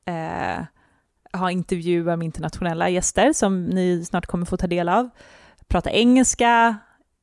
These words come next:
sårbart. Det blir ju verkligen, alltså jag känner att det här kommer stretcha oss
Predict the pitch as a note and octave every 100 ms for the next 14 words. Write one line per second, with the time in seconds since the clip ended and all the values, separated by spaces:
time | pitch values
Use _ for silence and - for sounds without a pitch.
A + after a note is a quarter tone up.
0 | _ - - G3+ F3+ E3+ F#3 A3 G#3+ _
1 | - _ - F3 F#3 G#3 C#4 D4 A#3 F#3+
2 | E3 E3+ - F#3+ F#3 F3+ G3 F3+ E3 E3
3 | - _ F#3 G3 F#3 F3+ - F#3 - E3+
4 | D#3 - -